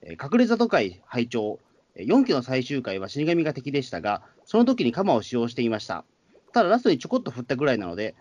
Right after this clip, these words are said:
今回様々な技を、技を披露して、鬼太郎と対決していてよかったです。やっぱり死神には鎌が似合いますね。もう一つですかね。鳥取の声は、えー、もしかして野沢さんかなと思っていたら、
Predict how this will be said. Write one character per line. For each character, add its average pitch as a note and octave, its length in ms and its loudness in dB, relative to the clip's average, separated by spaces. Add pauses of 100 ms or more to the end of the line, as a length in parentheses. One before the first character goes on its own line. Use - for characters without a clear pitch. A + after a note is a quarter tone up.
(140)
今 C#4+ 180 4
回 E3 140 2
様 G3 180 2
々 G3+ 100 4
な A#2+ 120 0
技 A2+ 180 2
を、 A#2 100 -2 (120)
技 C#3 220 2
を B2 60 2
披 C3+ 180 -4
露 G2+ 120 -4
し - 80 -18
て、 A#2+ 180 -4 (160)
鬼 - 60 -20
太 A3 140 4
郎 A3 100 6
と G3+ 80 -2
対 G3 180 -2
決 F3+ 240 -4
し D#3+ 60 -16
て E3+ 100 0
い D3+ 40 -2
て D3 60 -2
よ E3+ 100 2
か C#3 100 2
っ A#2+ 80 -6
た F2+ 100 -10
で F#2+ 100 -8
す。 E2+ 220 -12 (280)
や E3 80 -4
っ E3 40 -14
ぱ B3 80 4
り - 60 2
死 F3+ 180 0
神 G#3 180 2
に F#3+ 80 2
は A2 80 0
鎌 E3 200 -2
が G2+ 80 -2
似 G2 140 -8
合 G2 60 -6
い G2 60 -8
ま F#2 120 -8
す - 100 -20
ね。 D#2+ 160 -12 (720)
も A#2+ 240 0
う A#2+ 40 -2
一 A#2+ 220 -8
つ - 120 -20
で - 140 -20
す - 80 -20
か - 80 -18
ね。 B2+ 180 -8 (680)
鳥 F#3+ 160 2 (140)
取 A#3 600 2
の C#3 120 -4
声 B2+ 220 2
は、 A#2 220 0 (260)
え G#2+ 80 -8
ー、 - 20 -6
も G3 120 2
し - 60 -8
か G3+ 60 -2
し - 60 -6
て G#2 80 -8
野 A2+ 60 -4
沢 E3+ 160 2
さ F3+ 100 0
ん F3 40 -4
か F3 100 0
な F3 120 4
と A2 80 -4
思 G2+ 120 -6
っ - 40 -16
て - 100 -10
い F#2 60 -8
た G2 120 -10
ら、 G2 180 -4